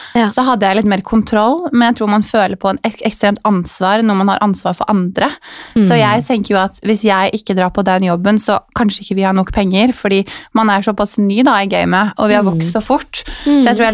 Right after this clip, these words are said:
Speaker 2: liksom hele tiden føler på en sånn konstant angst med at kommer det til å gå? Og jeg ser jo
Speaker 1: Mm.
Speaker 2: hver måned at det går, og det går veldig bra.
Speaker 1: Mm.
Speaker 2: Men det er den derre, hva om at,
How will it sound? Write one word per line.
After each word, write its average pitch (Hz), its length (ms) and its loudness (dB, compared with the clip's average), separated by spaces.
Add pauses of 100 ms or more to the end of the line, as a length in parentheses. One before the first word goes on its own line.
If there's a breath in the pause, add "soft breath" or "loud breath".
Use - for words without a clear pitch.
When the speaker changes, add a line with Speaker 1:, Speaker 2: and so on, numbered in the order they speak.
Speaker 2:
liksom 220 120 4
hele 208 260 2
tiden 190 200 0
føler 185 280 0
på - 80 -8
en 185 100 -2
sånn 185 240 -4 (260 loud breath)
konstant 190 500 -2 (100)
angst 180 320 -4
med 185 100 0
at - 160 -8
kommer 185 320 -2
det 175 140 -4
til 190 100 -4
å - 20 -4
gå? 214 300 0 (160)
Og 214 60 0
jeg 220 140 2
ser 185 240 4
jo 285 60 2
Speaker 1:
Mm. 320 40 2
Speaker 2:
hver 190 180 2
måned 180 280 -2
at 170 180 -4
det 190 100 -6
går, 208 400 0
og 214 80 -6
det 202 100 0
går 190 140 0
veldig 180 300 -2
bra. 226 260 0 (160 loud breath)
Speaker 1:
Mm. 156 380 2
Speaker 2:
Men 226 240 2
det 220 80 2
er 220 100 2
den 220 80 0
derre, 196 300 0 (260)
hva 190 380 0
om 185 280 0
at, - 360 -10